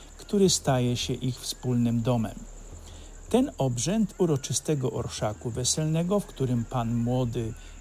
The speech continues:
zabiera do siebie pannę młodą, miał Jezus na myśli. Nie tyle chodziło jednak o tradycję, ile o konkretne zachowanie się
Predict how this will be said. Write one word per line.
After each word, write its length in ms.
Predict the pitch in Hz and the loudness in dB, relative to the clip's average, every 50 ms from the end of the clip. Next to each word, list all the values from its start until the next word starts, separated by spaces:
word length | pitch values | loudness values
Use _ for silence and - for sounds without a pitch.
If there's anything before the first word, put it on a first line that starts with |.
| - - | -8 -4
zabiera 480 | 131 113 127 113 104 131 147 135 131 117 | 0 2 2 2 4 4 4 4 4 2
do 140 | 104 110 101 | 2 0 -4
siebie 320 | - - 131 117 - 107 | -2 -2 -2 0 -2 -4
pannę 340 | - - 117 110 113 139 170 | -4 -4 -4 -4 -2 -2 0
młodą, 520 | 180 160 127 117 117 113 123 151 185 202 190 - - - - - - - - - | 0 0 0 0 0 0 0 0 -2 -2 -4 -6 -14 -20 -20 -20 -18 -16 -6 0
miał 240 | 131 160 220 247 208 | 4 4 6 6 6
Jezus 440 | 147 127 123 120 117 113 120 107 113 | 6 4 4 2 2 0 -2 -2 0
na 140 | 123 120 120 | 0 2 2
myśli. 500 | 127 139 131 123 - - - - - - - - - - - - - - - - - - - - - 143 | 4 4 4 2 0 -4 -8 -10 -12 -12 -14 -18 -20 -18 -18 -18 -16 -16 -18 -18 -18 -18 -18 -10 -2 2
Nie 140 | 151 160 | 2 2
tyle 240 | - - 185 170 147 | 4 6 6 6 6
chodziło 340 | 120 - 139 120 139 131 123 | 4 4 2 4 4 4 4
jednak 400 | 123 123 117 117 120 120 - - | 4 2 2 0 -2 -2 -2 -2
o 120 | 131 135 | -4 -4
tradycję, 760 | - - 143 139 135 135 143 247 233 - - - - 127 110 110 110 - - - - - - - - - - - | -2 0 2 2 2 4 4 2 2 2 0 -2 -2 -2 -4 -4 -6 -12 -14 -16 -18 -18 -18 -18 -18 -20 -10 -2
ile 320 | - 139 135 131 127 127 - | 0 2 2 2 2 0 -2
o 100 | 135 127 | -4 -4
konkretne 680 | - - 165 156 - - 139 143 127 - - 147 147 131 | 0 0 0 0 2 2 0 0 0 2 2 2 2 4
zachowanie 720 | 117 135 127 - - 156 139 123 123 113 113 113 107 107 | 2 0 -2 0 0 0 2 2 2 0 0 -2 -4 -4
się 300 | - - - 127 123 120 | -6 -4 -2 -2 -2 -2